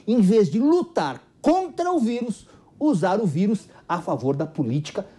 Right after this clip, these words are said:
mal-, malandro-, malandra deles. Eles estão usando esse vírus como um vírus político. Infelizmente, o vírus me parece que também tem partido.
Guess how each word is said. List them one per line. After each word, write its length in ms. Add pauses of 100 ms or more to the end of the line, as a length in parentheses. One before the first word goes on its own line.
(220)
mal-, 680
malandro-, 880
malandra 800
deles. 520 (240)
Eles 180
estão 300
usando 320
esse 180
vírus 480 (300)
como 400 (100)
um 380
vírus 460 (180)
político. 840 (260)
Infelizmente, 1000 (260)
o 140
vírus 540 (220)
me 100
parece 600 (140)
que 100
também 360
tem 160
partido. 520